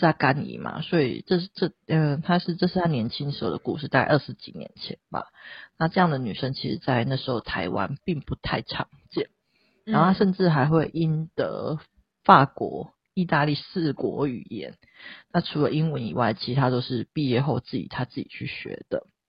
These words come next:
Speaker 2: 嗯。
Speaker 1: 那这个卡友妈妈总说啊，这个甘妮她有着流浪的基因，然后工作她只要存了一笔钱之后，她就会不定时的出国去短期进修这样子，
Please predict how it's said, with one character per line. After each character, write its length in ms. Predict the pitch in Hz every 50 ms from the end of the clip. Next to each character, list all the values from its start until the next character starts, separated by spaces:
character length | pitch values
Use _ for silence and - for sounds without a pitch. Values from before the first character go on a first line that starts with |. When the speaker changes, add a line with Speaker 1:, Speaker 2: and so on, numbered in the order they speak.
| _ _ _ _ _ _ -
Speaker 2:
嗯。 320 | 196 190 180 165 185 180 - - -
Speaker 1:
那 180 | - 165 160 - - - - - - - - _
这 100 | - 196
个 80 | 185 165
卡 260 | - - - 143 -
友 160 | 147 123 120
妈 140 | 123 139 139
妈 220 | 135 135 123 135
总 180 | 135 - - -
说 300 | - - - - - -
啊， 160 | - - - -
这 100 | - 123
个 40 | 120
甘 280 | - - 127 123 120
妮 100 | 113 -
她 160 | - - 127 117
有 160 | 55 55 -
着 180 | - - -
流 300 | - - - - - -
浪 180 | - - - - -
的 60 | -
基 240 | - - - - 123
因， 320 | 101 - 50 - 58 - - _ _ _ _ _ _ -
然 80 | -
后 60 | - 147
工 260 | - - 170 180 180
作 160 | - 170 165
她 100 | 170 156
只 120 | 151 -
要 60 | 127 -
存 220 | - - - -
了 60 | 95 113
一 60 | 131
笔 140 | - 101 -
钱 280 | - - - - -
之 120 | - 151 131
后， 120 | 120 - - - - - - - - _
她 80 | - 156
就 100 | 147 156
会 60 | 151
不 180 | 147 - - -
定 300 | - _ - 165 135 135
时 200 | - - - 82
的 180 | - 87 69
出 240 | - - - - 135
国 220 | 131 - - 62 -
去 480 | - - 123 101 78 65 62 69 - - _ -
短 220 | - 90 - -
期 180 | - - 98 90
进 280 | - - 139 - 160
修 200 | - - 104 -
这 120 | - - -
样 140 | - -
子， 120 | - -